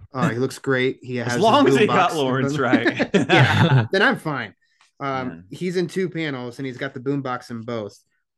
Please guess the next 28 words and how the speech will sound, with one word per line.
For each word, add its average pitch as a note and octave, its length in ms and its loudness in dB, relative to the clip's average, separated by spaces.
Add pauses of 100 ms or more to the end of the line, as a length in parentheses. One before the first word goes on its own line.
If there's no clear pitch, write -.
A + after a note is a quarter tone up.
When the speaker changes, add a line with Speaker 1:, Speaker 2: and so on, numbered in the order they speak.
(100)
Speaker 1:
And C3 100 -6
I C3 60 -6
think F#3 200 -2
that E3+ 240 -2 (220)
that's - 580 -10 (1040)
kind F3 260 -4
of B2 120 -4
it C3 260 -6
as A#2 200 -12
far A#2 280 -6
as, A2 280 -8
like, A2+ 160 -10
uh, G2+ 380 -8 (760)
carried C3 280 0
over G2+ 380 -4 (280)
likenesses G#2 640 -8
Speaker 2:
Mm-hmm. - 120 -14
Speaker 1:
of, G#2 160 -14 (300)
'cause A#2+ 160 -6
Haas, C3+ 380 -4
you C#3+ 80 -2
mentioned, C3 460 -4 (180)
I D3+ 80 0
mean, D#3 120 4
the C#3 80 0
Batmobile D#3 480 0
obviously C3 520 -4
looks A#2 420 -12